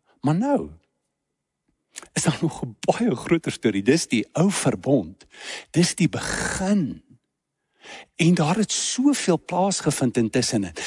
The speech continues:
En die, die, die Hebreërbriefskrywer sê, Jesus het gekom en sy bloed roep ook uit, Hebreërs twaalf vers vierentwintig. En sy bloed praat van beter dinge as Abel.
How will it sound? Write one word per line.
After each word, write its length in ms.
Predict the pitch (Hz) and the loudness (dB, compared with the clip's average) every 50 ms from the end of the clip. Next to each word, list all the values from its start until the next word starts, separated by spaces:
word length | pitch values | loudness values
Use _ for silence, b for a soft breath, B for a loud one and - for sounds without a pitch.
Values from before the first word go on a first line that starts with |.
| B B B | B B B
En 120 | B 180 | B 4
die, 180 | 127 160 165 165 | 6 6 6 6
die, 160 | 131 139 151 | 4 2 2
die 180 | - 143 143 131 | 4 4 4 4
Hebreërbriefskrywer 1200 | 101 - 123 143 226 302 - 254 220 147 147 135 - - - - - - 127 123 120 123 113 | 4 2 0 2 2 2 2 2 0 2 2 0 0 -4 -4 -4 -4 -2 -2 -2 -2 -2 -2
sê, 220 | - - - - 113 | -2 -2 -4 -4 -6
Jesus 640 | 101 95 107 104 120 180 269 285 - - 247 - - | -6 -6 -8 -4 0 2 2 2 2 0 0 0 0
het 180 | - 143 - | -2 -4 -2
gekom 480 | - - 127 - - - 104 82 90 - _ _ B B B B B B | -2 -2 -2 0 0 0 0 0 -2 -12 _ _ B B B B B B
en 200 | - 170 143 131 | 0 0 2 2
sy 440 | 120 - - - - 180 165 180 180 127 98 95 | 2 0 -2 -2 -2 -2 0 0 -2 -2 -6 -6
bloed 320 | 95 123 131 156 - - | -2 2 2 2 2 -2
roep 420 | - 113 117 113 127 143 - - - - | -8 -6 -2 2 2 2 2 -2 -6 0
ook 340 | - 147 139 147 147 - - - | 2 4 4 2 2 -4 -8 -4
uit, 320 | - 127 120 - - - | -2 -2 -2 -4 -6 -12
Hebreërs 460 | - 110 92 120 110 123 123 104 - - | -12 -8 -6 -4 -2 -2 -2 -2 -4 -6
twaalf 320 | - 131 117 113 110 - | -4 -2 0 0 0 0
vers 220 | - 117 107 101 | 0 -2 -2 -2
vierentwintig. 800 | - - - 127 117 113 107 - - 104 95 95 - 101 - - B B B B B B B B B _ | -4 -4 -2 -4 -4 -4 -6 -10 -10 -10 -10 -10 -12 -14 -14 -14 B B B B B B B B B _
En 160 | - 180 156 | 2 2 2
sy 380 | - - - - 269 285 302 285 | 2 0 0 0 2 2 2 2
bloed 520 | - - - 131 143 156 _ - - - _ | 0 0 0 2 2 2 _ -6 -16 -14 _
praat 360 | - - 185 170 156 160 160 - | -6 -4 -2 -2 -2 -2 -4 -4
van 400 | - - 143 135 127 95 85 _ _ | -2 0 0 0 -2 -4 -8 _ _
beter 580 | - 135 135 139 165 170 - _ - 160 123 143 127 113 | -10 -4 0 0 0 0 -2 _ -6 -6 -6 -6 -6 -6
dinge 360 | 90 107 104 127 143 143 - - | -6 -6 -4 -4 -6 -8 -8 -8
as 220 | - - - - - | -6 -6 -6 -6 -4
Abel. 640 | - - 131 127 - 165 - 233 214 196 - - | -2 -2 -2 0 -2 -4 -4 -6 -8 -10 -12 -18